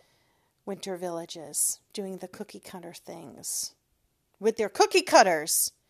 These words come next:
and their Christmas cookies and their hot cocoa. That's all I have to say about any of this.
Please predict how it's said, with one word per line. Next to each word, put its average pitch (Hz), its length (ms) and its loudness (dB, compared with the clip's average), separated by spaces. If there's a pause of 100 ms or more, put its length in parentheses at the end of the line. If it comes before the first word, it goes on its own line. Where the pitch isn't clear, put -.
(280)
and 233 160 -4
their 233 100 2
Christmas 285 380 -2
cookies 262 640 -2 (460)
and 226 160 2
their 208 140 4
hot 208 180 0
cocoa. - 460 -12 (2250)
That's 233 240 6
all 233 80 4
I 220 80 6
have 190 180 -2
to 190 100 -4
say 190 220 0
about 170 280 -4
any 180 240 -8
of 160 100 -10
this. - 460 -6